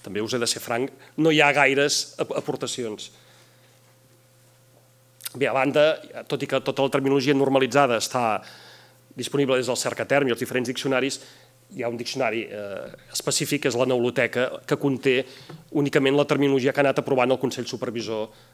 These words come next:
al llarg d'aquests anys, i que ara crec que són unes vuit mil cinc-centes, eh, fitxes terminològiques.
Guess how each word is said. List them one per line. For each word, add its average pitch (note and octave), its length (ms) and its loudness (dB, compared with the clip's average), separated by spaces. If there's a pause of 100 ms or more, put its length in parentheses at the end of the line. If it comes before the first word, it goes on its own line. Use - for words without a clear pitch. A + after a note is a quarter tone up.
(160)
al B2+ 100 -2
llarg A#2+ 220 -2
d'aquests A2+ 260 -6
anys, G#2+ 300 -6 (560)
i - 80 -10
que B2+ 80 -2
ara A#2 100 -2
crec A#2+ 160 -6
que A#2+ 80 -8
són B2 140 -4
unes A#2+ 180 -4
vuit A#2+ 140 -2
mil A#2+ 100 -2
cinc-centes, A#2 960 -4
eh, G#2 300 -6
fitxes B2 340 -8
terminològiques. G#2 840 -8